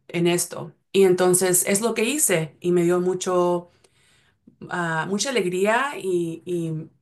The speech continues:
y mucho como confirmación del espíritu, que es lo que Dios me estaba llamando. Entonces es como yo fui a, a la, estudiar esto, teología y la,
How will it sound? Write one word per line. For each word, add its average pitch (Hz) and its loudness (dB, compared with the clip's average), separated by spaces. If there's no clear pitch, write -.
y 180 -4
mucho 175 -2
como 151 -2
confirmación 202 2
del 202 2
espíritu, 214 -4
que 202 -2
es 175 0
lo 190 0
que 180 0
Dios 175 0
me 196 0
estaba 175 -2
llamando. 175 -2
Entonces 170 -4
es 165 -2
como 180 0
yo 170 0
fui 202 -2
a, 151 0
a - -4
la, 156 0
estudiar 165 -4
esto, 160 -4
teología 170 0
y 165 0
la, 156 -6